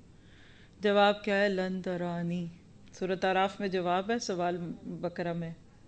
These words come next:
इस पे भी अल्लामा इकबाल ने कहा कि "सदाए लन तरानी सुन के चुप हूँ मैं", यानी मैं चुप हूँ कि अल्लाह मूसा को नहीं नज़र आए तो मुझे कैसे आते? और तकाज़ों की कहाँ जुर्रत है या हाजत है मुझ फुरकत के मारे को?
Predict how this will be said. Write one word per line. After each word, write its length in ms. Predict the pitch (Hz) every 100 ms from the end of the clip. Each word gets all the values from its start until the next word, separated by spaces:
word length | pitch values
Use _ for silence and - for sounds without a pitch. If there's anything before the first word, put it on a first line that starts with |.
| - - - - - -
इस 140 | 254 262
पे 160 | 277
भी 100 | 254
अल्लामा 280 | 226 190 190
इकबाल 380 | 190 170 180 185
ने 120 | 180
कहा 200 | 180 185
कि 160 | 208 214
"सदाए 520 | 202 196 180 190 196
लन 320 | 190 196 220
तरानी 520 | 208 185 180 180 185 185
सुन 420 | - 247 254 254
के 160 | 226
चुप 260 | 214 - 233 - 214
हूँ 120 | 196
मैं", 280 | 180 185 190 - - - - - - - - - -
यानी 140 | 202 226
मैं 140 | 233
चुप 260 | 254 269 262
हूँ 100 | 262
कि 80 | 277
अल्लाह 240 | 262 262
मूसा 320 | 247 247 -
को 120 | 320 330
नहीं 140 | 330
नज़र 300 | 277 233 240
आए 120 | 233
तो 100 | 240
मुझे 220 | 247 247
कैसे 300 | 294 285 -
आते? 280 | 247 - 214 - - - - - - - - - - -
और 200 | 196 202 208
तकाज़ों 460 | 208 196 185 202
की 140 | 196 208
कहाँ 640 | - 185 202 196 196 190 -
जुर्रत 440 | 170 185 185 190
है 220 | 196 180 180
या 140 | 175
हाजत 440 | 180 170 170 180
है 60 | 175
मुझ 200 | 170 175
फुरकत 420 | - 185 180 202 -
के 80 | 185
मारे 280 | 170 160 165
को? 140 | -